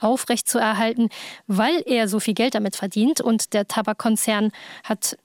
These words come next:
ja anscheinend auch nicht so viel Interesse daran, sich selbst zu beschneiden. Deswegen nimmt wahrscheinlich die Zahl der paffenden Menschen in China auch nur sehr, sehr langsam ab.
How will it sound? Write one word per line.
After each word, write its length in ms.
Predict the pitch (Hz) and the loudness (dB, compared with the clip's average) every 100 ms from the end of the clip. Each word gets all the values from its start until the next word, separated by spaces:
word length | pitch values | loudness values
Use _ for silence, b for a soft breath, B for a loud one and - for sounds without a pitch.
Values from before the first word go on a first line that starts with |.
| _ | _
ja 260 | 247 226 196 - | 0 0 -2 -14
anscheinend 460 | - 226 220 285 277 | 0 2 4 2 2
auch 80 | 254 | 2
nicht 200 | 254 - | 2 2
so 100 | 311 | 0
viel 180 | - 269 | 0 2
Interesse 460 | 247 240 220 269 | 2 2 2 2
daran, 300 | 254 254 262 | 0 2 2
sich 200 | 247 254 | 2 0
selbst 440 | 208 208 214 - - | 2 0 0 -2 0
zu 380 | 247 233 233 233 B B B | 2 4 4 0 B B B
beschneiden. 600 | 277 - 247 202 185 220 - B B B B _ | 0 2 2 0 -4 -10 -12 B B B B _
Deswegen 760 | 240 269 - 330 349 330 254 233 | 0 0 2 2 4 2 4 4
nimmt 320 | 277 349 - | 4 0 0
wahrscheinlich 400 | 233 - 233 233 | 0 2 0 0
die 140 | 226 | -2
Zahl 240 | - 240 226 | -2 0 0
der 80 | |
paffenden 500 | 208 - 262 254 220 | -2 -2 0 2 4
Menschen 320 | 220 349 - 208 | 4 2 2 0
in 140 | 190 | 0
China 300 | - 196 196 | 0 0 0
auch 140 | 196 | 0
nur 320 | 220 214 220 226 | 2 4 2 2
sehr, 380 | 196 208 254 | 0 2 2
sehr 160 | 240 220 | 2 2
langsam 460 | 208 277 - 202 202 | 2 0 0 -4 -2
ab. 260 | 233 - | -2 -2